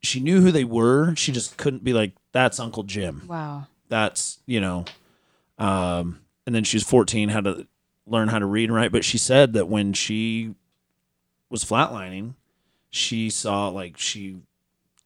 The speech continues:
Speaker 1: like, the bright light.
Speaker 2: Mm-hmm.
Speaker 1: She saw two figures. They were just shadowy figures that she interpreted as God and Jesus Christ. She said she begged them to stay there. It was like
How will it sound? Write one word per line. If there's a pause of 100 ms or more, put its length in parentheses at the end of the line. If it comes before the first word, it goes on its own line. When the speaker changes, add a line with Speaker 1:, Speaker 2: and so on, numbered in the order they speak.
(200)
Speaker 1:
like,
the
bright
light. (300)
Speaker 2:
Mm-hmm.
Speaker 1:
She
saw
two
figures.
They
were
just
shadowy
figures
that
she
interpreted
as
God
and
Jesus
Christ. (400)
She
said
she
begged
them
to
stay
there.
It
was
like